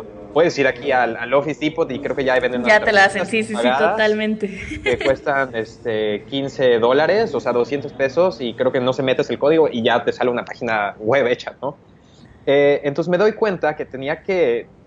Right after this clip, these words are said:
Speaker 1: encontrar algo, eh, diferente para poder crecer realmente y tener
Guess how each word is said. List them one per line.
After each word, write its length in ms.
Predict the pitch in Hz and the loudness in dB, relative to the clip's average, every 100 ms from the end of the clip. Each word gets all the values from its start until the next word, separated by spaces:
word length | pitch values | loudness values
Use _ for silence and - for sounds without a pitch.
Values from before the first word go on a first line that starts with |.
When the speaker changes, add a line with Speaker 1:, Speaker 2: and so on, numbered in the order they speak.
| - 139 | -16 -8
Speaker 1:
encontrar 880 | 131 139 131 147 143 147 143 139 - | -4 -2 -2 0 2 2 2 -2 -4
algo, 640 | 131 147 139 131 131 131 127 | -2 0 2 2 4 2 2
eh, 460 | 120 110 107 107 101 _ | 0 0 -2 -4 -6 _
diferente 680 | - 120 120 139 147 165 170 | -8 -4 -2 2 2 2 0
para 440 | 165 131 117 110 - | 2 0 2 0 -2
poder 360 | 127 143 139 | -2 0 -2
crecer 340 | 156 139 190 202 | -4 -2 -2 0
realmente 360 | 156 151 151 | 0 -2 -6
y 40 | 139 | -8
tener 340 | 131 135 139 | -4 -4 -4